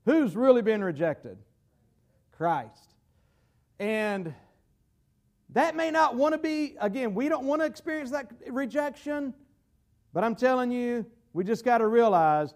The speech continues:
that when we're being rejected, they're not rejecting us, they're rejecting Christ. And all of a sudden, it's almost like these apostles, do you remember this? If we could just get this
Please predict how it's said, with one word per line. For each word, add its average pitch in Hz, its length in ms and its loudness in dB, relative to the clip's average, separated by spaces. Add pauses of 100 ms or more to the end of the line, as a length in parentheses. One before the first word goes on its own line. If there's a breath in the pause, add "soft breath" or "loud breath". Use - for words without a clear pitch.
(100)
that 180 140 0
when 165 140 -2
we're 220 160 4
being 226 220 2
rejected, 170 720 -2 (220)
they're 190 160 2
not 233 200 -2
rejecting 185 500 -2
us, 175 160 -2
they're 175 180 -2
rejecting 151 460 -6
Christ. 123 540 -14 (480)
And 196 140 -4
all 285 220 6
of 285 80 2
a 247 60 2
sudden, 175 640 0 (340)
it's 214 140 -4
almost 349 300 4
like 247 180 0
these 240 200 -4
apostles, 214 500 -2
do 196 100 -6
you 214 60 -2
remember 254 240 -2
this? 240 240 2 (120)
If 220 100 2
we 370 140 4
could 349 140 0
just 320 200 -2
get 349 220 0
this - 480 0